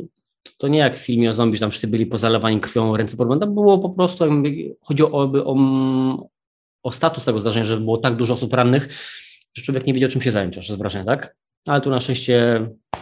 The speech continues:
strażacy ogarnęli <laughs> większość, mm, tematu i ratownicy. My mogliśmy się skupić po prostu na, na swojej policyjnej robocie, a resztę wzięli specjaliści w swoje ręce, ale to było takie też grube. Mm, a trzecia,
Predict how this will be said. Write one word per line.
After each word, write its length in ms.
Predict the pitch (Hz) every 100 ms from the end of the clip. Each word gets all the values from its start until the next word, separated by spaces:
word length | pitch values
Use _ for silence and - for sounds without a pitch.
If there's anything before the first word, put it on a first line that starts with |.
| - _ _ - - _ -
strażacy 420 | - 117 123 120
ogarnęli 380 | 107 110 110 123 - 156
<laughs> 120 | 123
większość, 420 | 151 147 127 -
mm, 220 | 131 120
tematu 360 | 113 123 123 127
i 60 |
ratownicy. 560 | 117 113 107 127 123 123 123 - - - _ -
My 140 | 113
mogliśmy 360 | 117 107 - 113
się 60 |
skupić 260 | - 110 107
po 60 | -
prostu 320 | 117 - 107
na, 440 | 101 95 95 92 -
na 80 | 95
swojej 300 | 92 - 101
policyjnej 380 | 95 104 - 101
robocie, 500 | 101 98 - 104 95 95 95 - -
a 100 | 101
resztę 460 | 98 - 101 98 101
wzięli 200 | 107 90
specjaliści 500 | 113 - 104 95 104
w 40 |
swoje 180 | - 101
ręce, 280 | 101 101 104
ale 220 | 101 104 - - - - _ _ _ _ _
to 80 | 113
było 120 | 104
takie 220 | 104 -
też 180 | - 107
grube. 420 | 104 104 120 160 - _ _ _ _ _
Mm, 840 | 127 123 123 123 120 123 120 120 123 _ _ _ _ -
a 120 | 123
trzecia, 720 | - - 214 - 214 196 185